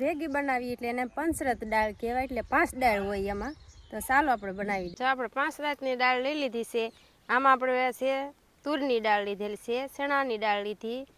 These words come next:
મગની દાળ લીધી, અડદની દાળ લીધી ને મઠની દાળ લીધી, એટલે પાંચ જાતની દાળ થઈ ગયા. એટલે મિક્સ દાળ કહેવાય. ચાલો આપણે દાળને પહેલા બાફવા મેકવાની છે, તો બાફી નાખીએ. કુકર લઈ લીધું છે, તો હાલો આપણે આ મેકી દઈએ દાળને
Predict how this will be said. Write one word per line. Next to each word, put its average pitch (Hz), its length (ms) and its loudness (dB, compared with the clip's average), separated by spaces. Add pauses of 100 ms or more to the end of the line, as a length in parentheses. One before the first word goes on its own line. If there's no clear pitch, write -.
(220)
મગની 254 360 0
દાળ 214 220 4
લીધી, 233 320 -2
અડદની 240 400 0
દાળ 202 220 4
લીધી 214 260 -4 (100)
ને 220 120 -6
મઠની 233 460 0
દાળ 175 200 0
લીધી, 190 220 -8
એટલે 202 200 -6
પાંચ 254 160 4 (100)
જાતની 185 340 -4
દાળ 175 220 -2
થઈ 196 160 -10
ગયા. 185 220 -8 (380)
એટલે 214 220 -4
મિક્સ 349 180 -2 (120)
દાળ 180 260 2
કહેવાય. 170 360 -6 (140)
ચાલો 294 260 2
આપણે 277 300 0
દાળને 285 320 8
પહેલા 262 280 0
બાફવા 262 360 0
મેકવાની 202 480 -6
છે, 220 100 -4 (300)
તો 208 160 -14
બાફી 220 280 -4
નાખીએ. - 280 -10
કુકર 320 320 4
લઈ 359 180 6
લીધું 262 300 0
છે, 247 180 -4
તો 254 120 0
હાલો 294 200 4
આપણે 240 220 0
આ 240 160 4
મેકી 247 260 -6
દઈએ 247 200 2
દાળને 262 260 2